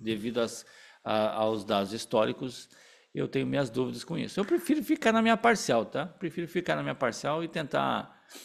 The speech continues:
tentar pegar ele mais embaixo. Pode ser que ele volte,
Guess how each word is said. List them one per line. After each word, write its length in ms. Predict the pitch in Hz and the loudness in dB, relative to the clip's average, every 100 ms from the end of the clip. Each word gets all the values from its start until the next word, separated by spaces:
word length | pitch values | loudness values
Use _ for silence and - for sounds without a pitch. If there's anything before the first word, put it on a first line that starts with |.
| - _ _ | -20 _ _
tentar 300 | 131 113 117 | -2 0 0
pegar 380 | 135 117 117 113 | 2 2 4 4
ele 640 | 107 104 107 98 92 - _ _ _ _ _ _ | 2 2 0 0 -2 -10 _ _ _ _ _ _
mais 340 | 120 127 120 | -2 0 0
embaixo. 460 | 120 110 90 - - 55 - 156 160 139 - - - - | -2 -2 -4 -8 -16 -20 -16 -16 -16 -18 -20 -20 -20 -2
Pode 240 | 233 156 113 | 6 6 6
ser 220 | - 123 | 4 4
que 100 | 120 | 4
ele 120 | 107 | 2
volte, 640 | 95 123 135 113 - - | 6 8 10 8 -2 -10